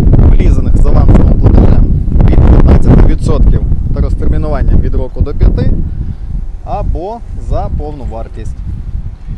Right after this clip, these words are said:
Тому обов'язково заїжджайте, оглядайте, тестуйте, проводьте тест-драйв, перевіряйте та купуйте.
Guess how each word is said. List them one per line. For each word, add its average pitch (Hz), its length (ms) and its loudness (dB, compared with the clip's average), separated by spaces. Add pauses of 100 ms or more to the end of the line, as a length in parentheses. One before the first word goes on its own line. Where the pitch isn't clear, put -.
(680)
Тому - 180 2
обов'язково 147 560 -4
заїжджайте, 156 720 -8 (380)
оглядайте, 160 680 -12 (680)
тестуйте, 175 720 -16 (140)
проводьте 139 340 -14
тест-драйв, 147 580 -12 (340)
перевіряйте 170 760 -8 (840)
та 185 180 -12
купуйте. 113 560 -18